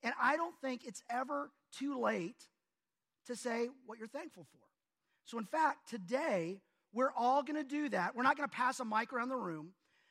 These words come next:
but in about fifteen, twenty minutes into the service, I'm gonna ask you to get a piece of paper or get out your phone and make a list, and we're gonna make a list in sixty seconds of how many things we're thankful for.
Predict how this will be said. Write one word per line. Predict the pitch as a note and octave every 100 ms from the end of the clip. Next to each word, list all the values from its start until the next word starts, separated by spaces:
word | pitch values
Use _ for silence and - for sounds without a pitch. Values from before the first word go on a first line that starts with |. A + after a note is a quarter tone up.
| _ -
but | B3+ -
in | C#4+
about | C#4 B3+ -
fifteen, | C#4+ C#4 D4 D4 D4
twenty | - C#4 C#4
minutes | B3+ C4 C#4 -
into | B3+ C4
the | C4
service, | - A#3+ F#3+ E3 G#3 - - _ _ _ _ _
I'm | G#3 B3
gonna | C#4
ask | B3 C4
you | C4
to |
get | A3+ C4
a |
piece | A#3+ C4 C4+
of | A#3
paper | A#3 A#3 B3+
or |
get | G3 G#3+
out | B3
your | B3+
phone | C4 B3 A#3+
and |
make | G#3 G#3+
a | C4
list, | G#3 F#3+ - _ _ _ A#3
and | A3+
we're | B3+
gonna | D#4
make | C#4+ C4+ C#4+
a |
list | A#3+ A3 - -
in | G3+
sixty | - C4+ - D4+
seconds | - A#3+ G#3 G3
of | G3
how | F3 G#3+ B3+
many | C4+ B3
things | A#3+ A3+ F#3+
we're | G3+
thankful | - F#3+ F3+ E3+ -
for. | D#3